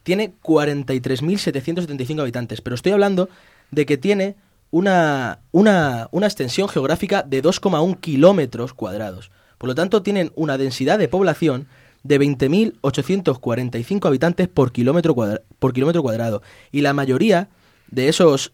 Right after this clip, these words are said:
de esos nuevos habitantes de ese municipio son inmigrantes. A esto me refiero, que se está dando un exceso de sobrepoblación y ya no solo, es que ya no me, ya, ya no solo, y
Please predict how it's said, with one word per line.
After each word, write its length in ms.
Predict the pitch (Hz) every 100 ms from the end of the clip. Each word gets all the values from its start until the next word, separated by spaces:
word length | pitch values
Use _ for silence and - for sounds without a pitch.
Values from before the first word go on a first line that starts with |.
| _
de 160 | 131 139
esos 340 | 139 175 156 -
nuevos 460 | 151 190 131 -
habitantes 680 | 135 120 113 170 196 113 107
de 380 | 123 113 110 107
ese 180 | - 190
municipio 500 | 180 165 185 143 151 - - _
son 200 | - 156
inmigrantes. 560 | 135 117 117 117 107 - - _
A 80 | 160
esto 160 | 180
me 80 | 214
refiero, 380 | 156 143 131 110 _ _
que 300 | - 147 - _
se 140 | -
está 160 | 156 220
dando 300 | 240 226 143
un 160 | 175 202
exceso 320 | 208 - 143
de 80 | 120
sobrepoblación 1000 | 151 135 127 135 123 117 - 190 165 - _ _ _ _
y 80 | 131
ya 100 | 175
no 80 | 220
solo, 420 | 220 196 151 - _ _ _ _ _ _ _ -
es 120 | 175
que 80 | 247
ya 80 | 220
no 80 |
me, 140 | 185 - _ -
ya, 120 | 160
ya 100 | 160
no 60 | 233
solo, 500 | 247 220 175 147 131 _ _ _
y 180 | 151